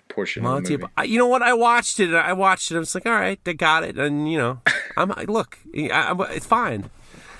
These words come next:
Speaker 2: It's fine. I, I, I liked it when Terry Gilliam did Time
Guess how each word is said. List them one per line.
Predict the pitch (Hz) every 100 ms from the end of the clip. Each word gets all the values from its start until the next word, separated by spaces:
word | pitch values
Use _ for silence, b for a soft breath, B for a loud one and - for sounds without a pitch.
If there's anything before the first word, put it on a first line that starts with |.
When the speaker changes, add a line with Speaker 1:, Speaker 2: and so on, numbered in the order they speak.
| B
Speaker 2:
It's | 139 -
fine. | 175 156
I, | -
I, | 208 254 220 302 -
I | 339
liked | 330 254
it | 240
when | 196
Terry | - 214 185 175
Gilliam | 160 170 165 151
did | 131 135 110
Time | 156 143 135